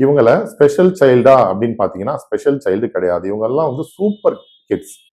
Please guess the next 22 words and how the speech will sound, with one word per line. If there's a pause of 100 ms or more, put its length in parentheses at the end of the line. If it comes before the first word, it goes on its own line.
இவங்களுக்கு
நாம
சரியான
முறையில
சரியான
ட்ரைனிங்
கொடுக்குறோம்
அப்படின்னா (120)
அவங்கள
ஒரு (120)
டேலண்டடான
பர்சனாலிட்டியா
மாத்த
முடியும். (300)
ஏ
டி
ஹெச்
டி
னால
பாதிக்கப்பட்ட
ஒரு
ஃபேமஸ்